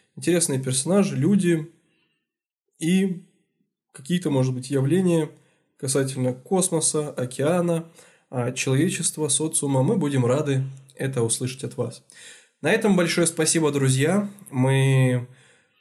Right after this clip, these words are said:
хотим заверить вас в том, что рады, рады, ещё раз рады и любим вас.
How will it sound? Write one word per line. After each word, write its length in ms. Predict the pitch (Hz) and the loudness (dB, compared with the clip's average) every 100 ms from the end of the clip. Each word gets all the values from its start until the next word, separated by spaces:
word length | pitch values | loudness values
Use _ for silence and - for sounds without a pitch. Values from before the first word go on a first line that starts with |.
| - | -10
хотим 800 | - 147 143 202 214 202 - - - | -4 -2 2 2 4 2 0 -12 -6
заверить 600 | 127 135 143 139 135 131 | -2 0 2 2 2 2
вас 460 | 127 123 - - - | 2 2 2 0 -4
в 240 | 131 123 - | -6 -6 -2
том, 200 | 131 131 | 0 0
что 600 | - 123 117 117 123 - | 0 0 2 0 -4 -10
рады, 640 | - 123 143 190 175 175 170 - - | -6 -2 0 0 0 -2 -4 -12 -4
рады, 300 | 131 131 127 | 0 2 0
ещё 260 | 117 - | -2 -6
раз 200 | 214 202 | -6 -4
рады 240 | 185 180 143 | -2 -2 -4
и 380 | 104 196 202 - _ _ _ _ _ _ _ _ | -6 -8 -8 -12 _ _ _ _ _ _ _ _
любим 340 | 156 208 165 123 | 0 2 2 0
вас. 240 | 117 | -4